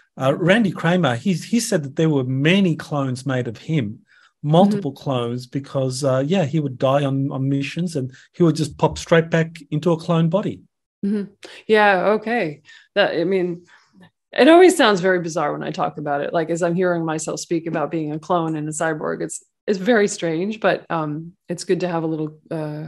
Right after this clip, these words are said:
Speaker 2: I guess, corroboration for the weirdness. Um, and it's true, I think, with the, the,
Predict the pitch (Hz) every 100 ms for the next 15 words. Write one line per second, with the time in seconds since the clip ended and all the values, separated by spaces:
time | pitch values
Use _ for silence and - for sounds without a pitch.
0 | 160 214 226 - 190 160 147 147 147 147
1 | 156 147 160 160 151 143 151 151 - -
2 | _ - - - _ - 165 151 143 -
3 | 220 214 190 - 285 262 180 180 190 185
4 | 190 175 170 - 185 170